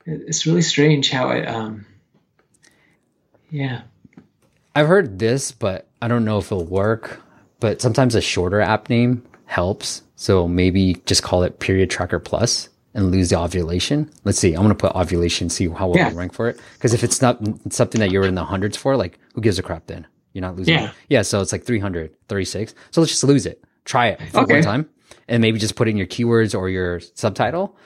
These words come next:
Speaker 2: but just put Period Tracker Plus. And that's
Speaker 1: Yeah,
Speaker 2: it.
Speaker 1: that's all. T-, I'll change the name to that, Period Tracker Plus, and then subtitle Period Calendar.
Speaker 2: Right.
Speaker 1: And, yeah, that'd be awesome.
Speaker 2: Okay. And
Speaker 1: Do
Speaker 2: then
Speaker 1: key-, keywords matter at all?
Speaker 2: Yeah, of course.
Speaker 1: Okay.
Speaker 2: And then you got the
Speaker 1: Familiar.
Speaker 2: Spanish stuff.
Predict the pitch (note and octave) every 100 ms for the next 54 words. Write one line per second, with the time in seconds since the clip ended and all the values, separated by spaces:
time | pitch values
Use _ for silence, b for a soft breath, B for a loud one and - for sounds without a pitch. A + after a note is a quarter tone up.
0 | b b - A2 F#2 - - A2 - -
1 | A2 A2 G2 - - F2 - - - F#2
2 | E3+ D3 D#3 F#3 F3+ E3+ F3 F#3 D#3+ F#3
3 | F3 E3 D#3+ D3+ D3+ C#3 A#2+ A#2+ - D#3
4 | C#3 B2+ C3+ - G#2+ A2 B2 A#2+ A2+ G#2+
5 | G2+ - - A#2+ A#2+ G#2+ G#2 - A2 G#2
6 | - - F#2 F#2 F#2 F2 - B B G2+
7 | F2+ D#2+ E2+ - _ - G#2 D#2+ A2+ F2
8 | - - E2 - B B B B F2 -
9 | D#2+ E2 _ _ G2+ F#2+ D#3 D#3 G3+ G3
10 | E3 - G#3 G3 G#3 F#3 E3+ E3 F3 F3+
11 | E3+ D#3+ E3 F#3 G3 - - B3 - -
12 | F3 F3 - _ _ _ _ _ C#3 -
13 | A#2 B2 _ _ _ _ G#2+ A2 G#2+ G#2+
14 | G2+ - A2+ A2+ A2+ - - A#2 A2+ G#2+